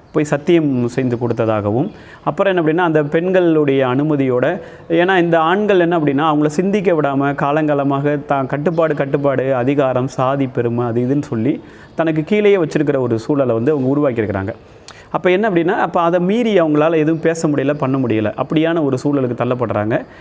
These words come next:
அப்ப அந்த ஊர்ல ஒரு பள்ளிக்கூடம் இருக்கு. அந்த பள்ளிக்கூடத்துல பத்தாவது வரைக்கும் ஒரு பெண் கூட வந்ததே கிடையாது. அப்ப பருவமடைஞ்ச ஒரு மாசத்துல, ரெண்டு மாசத்துல, மூணு மாசத்துல திருமணம் பண்ணி வச்சிடுறாங்க. இப்படியான ஒரு சூழல்ல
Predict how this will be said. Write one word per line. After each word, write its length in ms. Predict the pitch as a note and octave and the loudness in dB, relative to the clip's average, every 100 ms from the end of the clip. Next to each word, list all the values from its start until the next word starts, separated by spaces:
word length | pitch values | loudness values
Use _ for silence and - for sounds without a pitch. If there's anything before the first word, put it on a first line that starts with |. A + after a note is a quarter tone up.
| - | -10
அப்ப 200 | - D#3+ | -6 -2
அந்த 160 | D3+ D#3 | 0 2
ஊர்ல 300 | F#3 G#3+ F#3 | 2 2 2
ஒரு 120 | D3 | 0
பள்ளிக்கூடம் 520 | C#3 C#3+ E3+ E3+ C3 | 0 -2 0 0 0
இருக்கு. 240 | A#2+ A2+ D#3+ | 0 0 0
அந்த 160 | C#3 | -2
பள்ளிக்கூடத்துல 720 | B2+ C#3+ E3+ D3 B2 A#2+ D#3 G#3 - - - - | -2 -2 0 0 0 -2 -2 -6 -14 -20 -16 -8
பத்தாவது 580 | D3+ D3 G#3 G3+ F#3 | -8 -2 0 2 2
வரைக்கும் 460 | D3+ C#3+ D3 E3+ - - | 2 0 0 -2 -4 -4
ஒரு 420 | C3+ E3 G3+ F#3+ | -2 0 0 0
பெண் 260 | F3 D#3+ | -2 0
கூட 480 | D#3 C#3 C#3+ B2 A2 | 0 0 0 0 0
வந்ததே 340 | G#2 A#2+ C3+ C#3 | 0 0 0 0
கிடையாது. 280 | A#2 G2 G2+ - - | 0 -2 -4 -12 -8
அப்ப 280 | B2+ A#2+ C#3 | -4 -2 0
பருவமடைஞ்ச 520 | E3 D#3 C#3 B2+ B2+ | 0 0 0 0 2
ஒரு 160 | C3+ | 0
மாசத்துல, 480 | D#3 D3 D3 B2+ A#2 | 0 0 -2 -4 -2
ரெண்டு 280 | A2+ B2 D3 | 0 0 0
மாசத்துல, 480 | C#3 B2+ - A2 A2 | -2 -4 -6 -6 -2
மூணு 200 | C3 D3 | -2 0
மாசத்துல 380 | B2 B2 C#3 C#3 | -2 -2 -4 -4
திருமணம் 300 | C#3 C3+ A#2 | -2 -2 -2
பண்ணி 160 | G#2 | -4
வச்சிடுறாங்க. 360 | G2+ - F#2 G2 - - - - - - | -6 -6 -8 -8 -18 -20 -20 -20 -20 -6
இப்படியான 580 | E3+ F3 B3 A3+ G3 F#3+ | -4 0 2 2 2 4
ஒரு 480 | D3+ C#3+ A#2+ A2+ G#2+ | 4 2 2 0 -2
சூழல்ல 480 | E3 D3+ C3+ B2+ A#3 | 0 0 2 0 -2